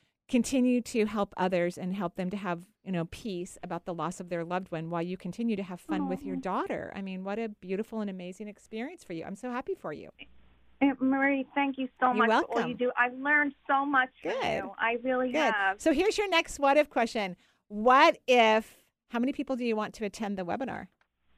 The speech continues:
Speaker 2: Uh, you know, I think it's only like a hun-, uh,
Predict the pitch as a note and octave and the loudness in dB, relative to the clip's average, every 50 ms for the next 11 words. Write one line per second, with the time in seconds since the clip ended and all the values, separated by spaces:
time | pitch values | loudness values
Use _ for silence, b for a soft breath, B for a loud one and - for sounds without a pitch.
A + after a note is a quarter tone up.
0 | _ _ _ _ - - _ _ - C4+ C4+ - C4+ D#4 D#4+ D#4+ D4+ - D4+ D#4+ | _ _ _ _ -20 -20 _ _ 4 4 4 4 2 0 2 2 4 4 4 4
1 | - E4+ F4 E4+ G4+ G4 E4+ D#4+ D#4+ D#4 D4+ C#4 C4+ B3+ B3 B3 - C4 B3 C4 | 2 0 0 -2 0 2 2 2 2 2 2 4 2 2 2 0 2 4 4 4
2 | B3+ - - | 4 2 -2